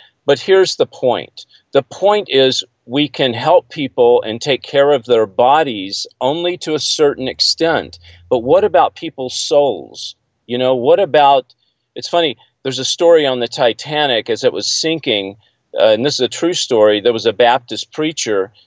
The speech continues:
that went around from, uh, swam, uh, he had a chance to get into the boat, but he didn't, a lifeboat.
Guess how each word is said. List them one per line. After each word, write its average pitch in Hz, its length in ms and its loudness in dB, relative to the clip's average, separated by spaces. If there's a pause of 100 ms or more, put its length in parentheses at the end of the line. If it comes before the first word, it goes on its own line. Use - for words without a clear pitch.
(160)
that 110 160 0
went 139 180 0
around 131 500 2 (140)
from, 113 300 -4 (120)
uh, 85 220 -2
swam, 131 640 -2 (140)
uh, 78 80 -6 (320)
he 147 180 -2
had 170 200 0
a 139 60 -6
chance 147 280 -4
to 127 60 -12
get 123 120 -6
into 113 160 -10
the 104 80 -2
boat, 131 320 2
but 107 120 -6
he 101 120 -10
didn't, 113 320 0
a 87 80 -4
lifeboat. 107 560 -2